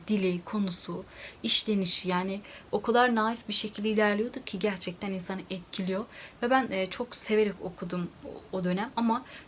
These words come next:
e, aynı İnce Mehmet'te yaşadığım duyguyu yine bunda da yaşadım. İlk kitabın, e, yani o heyecanını diğer kitaplarda göremedim, ne yalan söyleyeyim ama ilk kitap gerçekten çok güzeldi. Şimdi ise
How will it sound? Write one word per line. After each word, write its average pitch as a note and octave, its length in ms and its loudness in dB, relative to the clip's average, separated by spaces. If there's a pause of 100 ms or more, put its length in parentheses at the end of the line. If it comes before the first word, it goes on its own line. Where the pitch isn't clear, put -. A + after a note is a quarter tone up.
(240)
e, F3+ 240 0
aynı G#3 260 0
İnce G#3+ 260 0
Mehmet'te G3 380 -2
yaşadığım F3+ 500 -2
duyguyu F#3 380 -2
yine G3+ 300 0
bunda G3 200 -2
da G3 60 -4
yaşadım. F3 440 -4 (100)
İlk C4+ 200 -8
kitabın, F3 500 -4
e, E3 340 -4
yani E3+ 380 -4 (440)
o G3+ 100 0
heyecanını G3 640 2 (400)
diğer A3+ 220 4
kitaplarda F3 760 -2 (340)
göremedim, G3 580 4
ne G3 60 0
yalan F3 320 0
söyleyeyim F3+ 380 -2
ama A#3+ 260 2
ilk A#3 200 -6
kitap F#3 280 -8
gerçekten F#3 600 -4
çok - 280 -10
güzeldi. F3 640 -2 (2250)
Şimdi B3 380 6
ise G3 340 -2